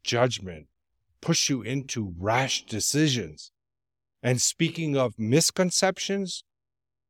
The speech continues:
let's bust another one right now. Being calm doesn't mean you're emotionless or don't care.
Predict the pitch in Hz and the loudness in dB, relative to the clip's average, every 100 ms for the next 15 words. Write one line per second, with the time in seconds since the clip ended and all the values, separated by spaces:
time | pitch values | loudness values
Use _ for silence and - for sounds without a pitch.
0 | _ - 104 139 180 - _ - 135 - | _ -8 4 6 6 4 _ 2 4 4
1 | - 110 110 113 127 120 113 98 113 110 | 0 -2 2 4 4 4 0 0 0 0
2 | 95 98 107 113 104 95 101 95 78 _ | -2 -2 -2 -4 -6 -6 -4 -4 -8 _
3 | _ _ _ _ - 92 117 151 180 - | _ _ _ _ -12 0 4 6 6 0
4 | 110 143 160 139 107 127 147 180 131 127 | 2 4 6 4 4 4 4 4 4 4
5 | 151 127 110 107 104 104 101 143 - - | 4 4 2 2 2 2 4 4 2 -2
6 | 127 117 110 104 - 104 - 135 139 131 | 0 2 0 -2 -6 -10 -2 0 0 -4
7 | - 151 160 98 | 0 4 4 2